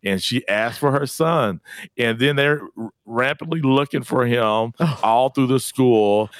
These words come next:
Speaker 1: until about a few minutes later, she then says she has him in the car. And, uh, after that episode's when we had a real conversation just about moving somewhere smaller and, and being in a community that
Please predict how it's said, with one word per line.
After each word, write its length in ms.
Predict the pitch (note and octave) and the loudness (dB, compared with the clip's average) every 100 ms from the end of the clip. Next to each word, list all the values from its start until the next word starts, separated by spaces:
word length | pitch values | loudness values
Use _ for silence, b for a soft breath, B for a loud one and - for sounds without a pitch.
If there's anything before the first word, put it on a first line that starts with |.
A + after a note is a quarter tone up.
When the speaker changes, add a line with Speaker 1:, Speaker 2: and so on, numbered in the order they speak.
| B | B
Speaker 1:
until 440 | G2+ G2 - C3 A#2+ | -6 -6 -2 0 2
about 260 | A#2 A2+ | 0 -2
a 60 | A2 | -2
few 200 | - B2 | -4 -4
minutes 320 | A#2+ A2+ G#2+ | -2 -2 -2
later, 240 | A2+ A2+ | 0 0
she 140 | G#2 G#2+ | -2 -4
then 240 | F#2+ A2 | -4 -4
says 300 | G#2 G#2+ G2 | -2 -2 -2
she 180 | - G2 | -2 -2
has 300 | A2+ A2+ G#2+ | -2 -2 -2
him 120 | A2+ G2 | -4 -4
in 100 | G2+ | -4
the 80 | |
car. 480 | G2 A2 G2 E2+ E2 - B B B B - | -4 -2 0 0 -2 -8 B B B B -6
And, 600 | G#2 F#2+ F#2+ F#2+ F#2 E2+ | -2 -2 -2 -2 -4 -6
uh, 360 | G2 F#2+ F2+ E2+ - | -4 -2 -4 -6 -6
after 380 | G#2+ A2 - B2 | -6 -4 -4 -4
that 480 | G#2 A2 G2 F#2 - _ _ _ - | -2 0 0 -2 -6 _ _ _ -8
episode's 400 | G2 F2+ G2+ F2 | -6 -4 -6 -4
when 200 | F#2+ F2+ | -6 -4
we 140 | G2 | -4
had 140 | G2+ F2+ | -2 -4
a 60 | |
real 160 | F2+ F#2+ | -4 -4
conversation 680 | - F2+ F2+ F#2 F2 - E2 | -6 -8 -6 -6 -6 -6 -8
just 180 | F2+ - | -10 -8
about 300 | F2 F2 E2 | -4 -4 -4
moving 300 | F#2+ F#2+ F2+ | -4 -4 -6
somewhere 360 | - F2+ F2 | -8 -6 -6
smaller 520 | E2+ - F2 F2 E2+ F2 | -8 -6 -4 -4 -4 -6
and, 160 | D#2+ D2+ b b | -10 -14 b b
and 100 | F2 | -10
being 160 | E2 F2+ | -6 -4
in 100 | F2 | -6
a 80 | E2 | -10
community 600 | - F2 F2+ F2+ F2 E2+ | -8 -6 -4 -6 -8 -8
that 280 | D#2+ D#2+ | -8 -10